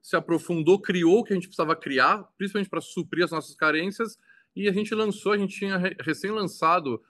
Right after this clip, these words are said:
o nosso, é, programa de patrocínio, o cob mais, é, e que acho que o próprio mercado e o ano passado, é, chancelou o sucesso dele. A gente bateu o recorde do número de patrocinadores, a gente fechou treze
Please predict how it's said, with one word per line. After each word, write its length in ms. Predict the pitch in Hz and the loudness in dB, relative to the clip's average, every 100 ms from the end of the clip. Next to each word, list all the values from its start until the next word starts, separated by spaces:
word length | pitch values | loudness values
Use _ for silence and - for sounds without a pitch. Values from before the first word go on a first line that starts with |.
| _ _ | _ _
o 100 | - | -6
nosso, 640 | 135 143 156 - 156 143 131 | -2 -2 -4 -2 2 2 2
é, 180 | 131 127 | 2 2
programa 340 | 123 143 139 | 2 0 2
de 80 | 175 | 0
patrocínio, 520 | 160 147 143 - 180 | -2 -2 -8 -6 -4
o 40 | 190 | 0
cob 280 | 143 139 147 | 0 0 0
mais, 520 | 143 175 202 - - _ _ _ - | 0 0 -4 -16 -20 _ _ _ -6
é, 320 | 156 151 151 | -2 2 2
e 100 | 175 | 0
que 100 | 180 | 2
acho 220 | 196 196 | 0 0
que 80 | - | -6
o 20 | |
próprio 320 | 175 175 185 180 | -4 -4 -2 -2
mercado 520 | 165 - 143 156 165 | -2 2 2 2 2
e 20 | |
o 120 | 147 | 0
ano 160 | 160 170 | -2 -2
passado, 800 | 151 139 - 135 147 151 151 - _ _ _ | -6 -6 -4 -2 -2 -2 -6 -8 _ _ _
é, 200 | 117 120 | -4 -4
chancelou 600 | - 160 156 156 135 156 | -2 -4 -2 -2 2 0
o 40 | |
sucesso 500 | 165 127 - 135 135 | -2 -8 -2 -2 -4
dele. 340 | 117 127 160 170 | -4 -2 0 -2
A 40 | |
gente 260 | 131 139 127 | -6 -10 -6
bateu 320 | 123 - 147 | -6 -4 -2
o 40 | |
recorde 360 | 139 151 165 143 | 0 0 -2 -10
do 80 | 123 | -10
número 300 | 127 123 113 | -8 -8 -8
de 80 | 113 | -6
patrocinadores, 800 | 120 117 - 120 107 127 156 139 | -6 -6 -10 -12 -6 -8 -8 -14
a 20 | |
gente 140 | 131 | -16
fechou 280 | 135 120 131 | -16 -14 -14
treze 560 | - 135 175 170 156 | -2 2 2 0 -16